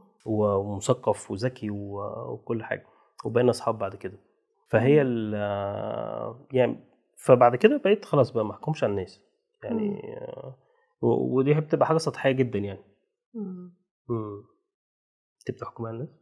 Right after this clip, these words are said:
Speaker 1: قولي لا.
Speaker 2: أنا
Speaker 1: قولي لا، قولي لا.
Speaker 2: هو أنا صراحة لا، ما بحكمش على الناس. <laughs>
Speaker 1: بس بصراحة هي
Speaker 2: بس
Speaker 1: حاجة
Speaker 2: أنا الناس دايمًا اللي بتحكم عليا.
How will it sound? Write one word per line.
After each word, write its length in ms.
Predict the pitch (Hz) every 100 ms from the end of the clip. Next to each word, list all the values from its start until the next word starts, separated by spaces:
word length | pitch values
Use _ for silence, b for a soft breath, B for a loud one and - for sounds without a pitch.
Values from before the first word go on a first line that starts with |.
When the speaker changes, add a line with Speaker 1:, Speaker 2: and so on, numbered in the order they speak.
| _ -
Speaker 1:
قولي 120 | 123
لا. 100 | 226
Speaker 2:
أنا 480 | 226 247 240 220 202
Speaker 1:
قولي 140 | 127 123
لا، 120 | 110 -
قولي 140 | 107
لا. 160 | 107 110 _ _ _ - - 233
Speaker 2:
هو 140 | 240
أنا 120 | 233
صراحة 280 | 233 233 247
لا، 120 | 240 - _
ما 60 | 196
بحكمش 520 | 190 - - 202 -
على 140 | 180
الناس. 180 | 202 220
<laughs> 140 | - - - - - - - - - _ - _ _ _ _ _ _ _ _ _ B B B B B _ _ _ _ _ -
Speaker 1:
بس 60 |
بصراحة 420 | 120 - 147 170 285
هي 100 | 269
Speaker 2:
بس 60 |
Speaker 1:
حاجة 100 | -
Speaker 2:
أنا 100 | 294
الناس 180 | 302 320
دايمًا 320 | 415 427 480 320
اللي 100 | 233
بتحكم 400 | 285 277 240 214
عليا. 380 | 190 175 -